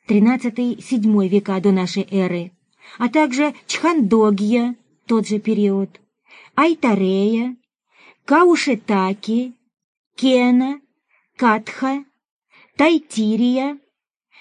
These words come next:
Шветашватара, Майтри, Иша,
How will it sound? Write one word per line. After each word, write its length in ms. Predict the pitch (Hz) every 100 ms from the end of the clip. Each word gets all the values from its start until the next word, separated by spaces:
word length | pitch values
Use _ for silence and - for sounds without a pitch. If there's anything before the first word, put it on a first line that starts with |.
| -
Шветашватара, 1300 | - 247 330 359 320 208 240 208 208 190 185 233 277 _ _ _ _ _
Майтри, 880 | 226 220 214 196 208 254 262 302 302 _ _ _ _ -
Иша, 580 | 233 240 220 285 294